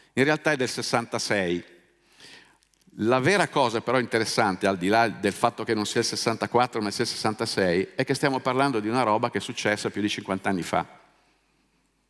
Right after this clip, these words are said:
La prima volta che abbiamo sentito nominare il termine intelligenza artificiale era il cinquantacinque. McCarthy per il primo inventò questo neologismo,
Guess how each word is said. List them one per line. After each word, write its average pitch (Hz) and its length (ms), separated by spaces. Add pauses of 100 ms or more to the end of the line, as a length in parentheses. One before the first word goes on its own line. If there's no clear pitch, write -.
(120)
La 101 120
prima 175 240
volta 156 320
che 131 80
abbiamo 143 300
sentito 139 440
nominare 123 380
il 117 120
termine 104 340
intelligenza 110 500
artificiale 123 540
era 110 100
il 101 60
cinquantacinque. 104 960
McCarthy 147 880 (500)
per 131 200
il 139 100
primo 165 840 (440)
inventò 147 640
questo 120 260
neologismo, 95 800